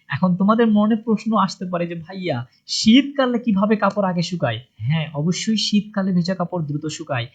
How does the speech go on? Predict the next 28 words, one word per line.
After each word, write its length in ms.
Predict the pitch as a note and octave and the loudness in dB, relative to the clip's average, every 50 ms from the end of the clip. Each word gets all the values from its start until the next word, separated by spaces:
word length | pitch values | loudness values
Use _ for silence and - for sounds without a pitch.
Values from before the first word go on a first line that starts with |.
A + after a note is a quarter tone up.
| - - - _ _ - | -20 -20 -20 _ _ -2
কেন 220 | - E3+ F#3 G#3 | 2 4 4 4
শুকায়, 480 | G#3 G#3 A3+ G#3 G#3+ G3+ G3 G3+ G#3 G#3+ G#3 - - _ | 4 2 0 2 4 6 6 6 4 2 -2 -8 -16 _
এটা 200 | - E3 E3 G3 | -6 -2 0 2
নিয়ে 180 | F#3+ F#3+ G3 G3 | 4 4 4 4
আমরা 280 | F3 E3 E3+ E3+ F3 E3+ | 4 4 4 4 4 4
বিস্তারিত 460 | D#3+ E3 D#3+ - - G3 G3 F#3+ G3+ | 4 2 0 0 0 -2 -2 -2 -4
ক্লাসে 420 | F#3 - F#3 F3 E3+ F3 - F3+ | -4 -2 0 0 0 0 0 0
আলোচনা 300 | E3+ E3 E3 D#3+ E3 E3 | -2 -2 -2 -4 -8 -12
করেছিলাম, 800 | D#3+ - G#3 A3+ G#3+ G#3+ - G#3 G3+ G3+ G3+ G3 G3 G3+ G3+ - - _ _ - | -8 -4 -2 -2 -2 -2 -2 -2 2 2 4 4 2 0 -2 -4 -8 _ _ -12
অবশ্যই 460 | D3+ D3 D#3+ E3+ E3 - - F#3 F3+ | -6 -4 -2 -2 -2 -2 -4 -4 -4
সেগুলো 360 | F3 - F3+ F3 E3 E3 E3 | -4 -4 -6 -6 -4 -4 -4
দেখে 240 | D#3+ E3 F#3+ F#3+ G#3+ | -2 -2 -2 0 2
নিবে। 380 | G#3 G#3 G3 G#3 G#3 G#3 G#3 - - _ _ | 4 4 4 4 2 0 0 -2 -8 _ _
এখানে 380 | - F#3+ F#3+ - A3 G#3+ A3+ G#3+ - | -10 -10 -6 -4 -2 -2 -2 -2 -4
আমরা 300 | - F3+ E3+ E3+ E3+ E3+ | -2 -2 0 0 0 0
শুধুমাত্র 580 | E3+ - D#3+ D#3 D#3+ D#3 D#3 D#3 - D#3 D3+ D#3 | -2 -2 -2 0 0 0 0 -2 -4 -6 -6 -4
উত্তরটা 440 | - G3 - - - G#3+ G#3 - G#3+ | -4 -4 -4 -6 -8 -8 -8 -6 -6
জেনে 260 | G3 F3+ G3+ G3+ G3+ | -4 -2 0 0 0
গেলাম 380 | F#3+ F#3+ F#3+ F#3+ F#3+ F#3+ F#3+ F#3+ F#3+ - - - | 0 2 4 6 6 6 6 4 2 -4 -10 -8
শীতকাল, 640 | - - - A3 G3 F3 - - D#3+ C#3+ C#3 C#3 C#3+ - - - _ - | -4 0 4 4 4 4 4 6 6 6 6 6 4 0 -8 -12 _ -2
তার 120 | E3+ E3+ | 0 2
মানে 140 | E3 E3 E3 D#3 | 2 2 0 0
পঁয়ত্রিশের 500 | - A3 A3 G#3+ G3 A3 A3 G3+ - A3 | 2 2 2 2 2 2 0 0 2 0
সঠিক 320 | G3+ - G#3 G3 G#3 G3 G#3 | -2 -2 -2 -4 -2 -2 -4
উত্তর 220 | G3 - - F#3+ | -4 -4 -2 -2
হবে 160 | F3+ F#3+ F#3 | 0 0 0
কি? 300 | F3+ E3+ G#3 A3+ C#4 G#4 G#4 - _ _ _ - | 0 0 2 2 2 0 -2 -8 _ _ _ -10
শীতকাল। 680 | - - - F#3 E3 E3+ - - C#3+ C3+ B2+ B2 B2+ | -8 -4 0 0 0 -2 -2 -2 0 0 0 -2 -6